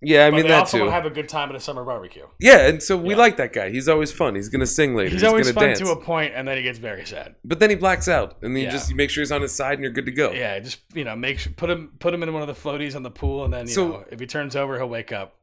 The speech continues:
Speaker 1: I want you to take me on a journey of how did he, how did you meet that?
Speaker 2: Uh, it
Speaker 1: Because I could never even imagine searching for such an item.
Speaker 2: Truly sells these outright from their website.
Speaker 1: Oh, it's from Truly. I
Speaker 2: Yeah.
Speaker 1: guess it is sized to their can, yeah.
Speaker 2: And I saw an Instagram ad for it.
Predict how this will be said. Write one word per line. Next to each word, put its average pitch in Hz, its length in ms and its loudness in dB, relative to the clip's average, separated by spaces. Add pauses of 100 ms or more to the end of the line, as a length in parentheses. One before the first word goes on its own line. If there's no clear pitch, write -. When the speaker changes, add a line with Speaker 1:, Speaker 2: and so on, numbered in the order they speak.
Speaker 1:
I 165 60 2
want 185 280 -2
you 147 80 -6
to 131 140 -10
take 123 280 -6
me 123 80 -6
on 110 140 -6
a 107 60 -4
journey 101 400 -6
of 95 160 -10
how 117 320 -4
did 113 220 -8
he, 110 180 -10
how 160 240 2
did 127 260 -4
you 156 280 -2
meet 135 360 -12
that? 90 320 -6 (340)
Speaker 2:
Uh, 135 240 -4
it 131 120 -6
Speaker 1:
Because 143 240 2
I 180 140 10
could 185 180 -2
never 151 240 -4
even 139 200 -2
imagine 123 420 0
searching 120 460 -4
for 101 140 -12
such 101 280 -8
an 92 80 -10
item. 90 120 -6
Speaker 2:
Truly 180 380 -2
sells 170 380 -6
these 131 200 -10
outright 117 420 -8
from 101 200 -16
their 87 120 -14
website. 82 380 -14
Speaker 1:
Oh, 156 120 2
it's 147 120 -4
from 156 360 -4
Truly. 143 340 -4
I 143 100 2
Speaker 2:
Yeah. 156 80 2
Speaker 1:
guess 170 280 0
it 139 140 -2
is 143 220 -2
sized 123 320 -4
to 117 60 -12
their 104 160 -6
can, 101 340 -8
yeah. 98 300 -12
Speaker 2:
And 123 500 -8 (140)
I 117 120 -6
saw 139 200 -6
an 127 60 -10
Instagram 113 420 -12
ad 82 180 -14
for 73 240 -18
it. - 60 -20